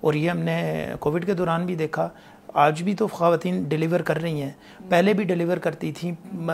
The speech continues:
Speaker 1: दाइयाँ उनको deliver करवा देती थी, घर में होती थी। वो इल्ज़ाम ये है कि जब भी gynecologist के पास patient आता है, वो उसको money making के लिए operation कर देती हैं। अच्छा, वो उसके कई after effects भी आते हैं, तो आपने देखा होगा resistance भी है।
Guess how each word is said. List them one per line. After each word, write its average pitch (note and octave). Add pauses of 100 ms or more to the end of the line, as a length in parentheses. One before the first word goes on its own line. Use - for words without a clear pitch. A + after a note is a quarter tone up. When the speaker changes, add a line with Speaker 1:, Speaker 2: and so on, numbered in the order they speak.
(380)
Speaker 1:
दाइयाँ D#3+
उनको F3
deliver D#3
करवा D3+
देती D3+
थी, F3+
घर C#3
में F#3+
होती D#3+
थी। G#3+ (200)
वो F3 (100)
इल्ज़ाम F#3
ये A3+
है A3+
कि B3
जब F3
भी C4+
gynecologist D#3+
के A3+
पास F3
patient E3
आता D3
है, F3+ (400)
वो G#3+
उसको G#3+
money F3
making F3+
के E3+
लिए E3
operation D3
कर C3
देती B2+
हैं। C3
अच्छा, F3+
वो G3
उसके G3
कई G3
after D3+
effects F3+
भी G3
आते D#3+
हैं, E3+
तो F#3+
आपने F3
देखा D#3+
होगा F3+
resistance D#3
भी D3+
है। C#3